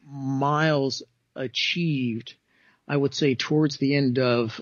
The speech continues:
uh, his second season in U S F two thousand, so that would be in, in, uh, in twenty twenty-two, was, uh, conceptualizing the way of thinking and, and the approach that, that a driver needs to take,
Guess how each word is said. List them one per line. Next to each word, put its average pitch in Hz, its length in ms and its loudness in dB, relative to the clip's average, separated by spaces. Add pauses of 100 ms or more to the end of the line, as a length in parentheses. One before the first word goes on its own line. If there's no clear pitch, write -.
(100)
uh, 120 180 -6
his 120 220 -2
second 151 380 0
season 127 440 0
in 120 440 -2 (120)
U 131 180 2
S 120 160 0
F 139 160 -4
two 120 180 -2
thousand, 113 440 -10
so 117 440 -6 (460)
that 139 120 -2
would 123 160 -2
be 123 200 4
in, 120 200 0
in, 117 280 0
uh, 113 320 -6 (420)
in 123 120 0
twenty 127 300 0
twenty-two, 120 640 2 (600)
was, 147 680 0 (360)
uh, 123 340 -4 (160)
conceptualizing 131 1500 0 (680)
the 156 80 4
way 165 280 4
of 151 80 0
thinking 131 600 -2 (160)
and, 135 160 -6
and 139 180 0
the 131 120 2
approach 156 680 0
that, 131 280 -2
that 123 140 -4
a 120 60 -2
driver 131 420 0
needs 123 340 0
to - 120 -12
take, 135 460 -2